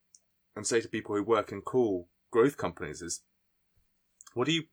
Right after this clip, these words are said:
what are you loyal to? Because if you wanna have an impact on the world, maybe where you're at at the moment is where you'll have the most impact. And that's pretty cool, and it's pretty significant. And just because you can't wrap yourself in a, in a label and serve it up as your identity, I think if you're truly serving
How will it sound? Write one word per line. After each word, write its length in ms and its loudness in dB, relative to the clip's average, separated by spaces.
what 140 0
are 20 0
you 120 0
loyal 340 2
to? 200 -6
Because 280 -4
if 140 -6
you 200 -6
wanna 220 -2
have 100 -4
an 80 -2
impact 280 0
on 80 -8
the 60 -6
world, 240 0
maybe 240 -2
where 140 2
you're 200 2
at 220 2
at 100 -6
the 60 -8
moment 320 0
is 100 -6
where 100 2
you'll 260 0
have 120 0
the 60 -10
most 240 -4
impact. 540 -4
And 100 -6
that's 160 0
pretty 300 -4
cool, 380 0
and 80 -6
it's 80 -10
pretty 180 0
significant. 560 -6
And 140 -8
just 160 -6
because 240 -6
you 80 -10
can't 200 -4
wrap 240 0
yourself 360 -2
in 80 -8
a, 120 -8
in 100 -8
a 60 0
label 600 0
and 280 -2
serve 260 0
it 60 -2
up 180 -4
as 200 -4
your 200 -2
identity, 600 -2
I 60 -14
think 160 -8
if 80 -10
you're 100 0
truly 280 -2
serving 640 0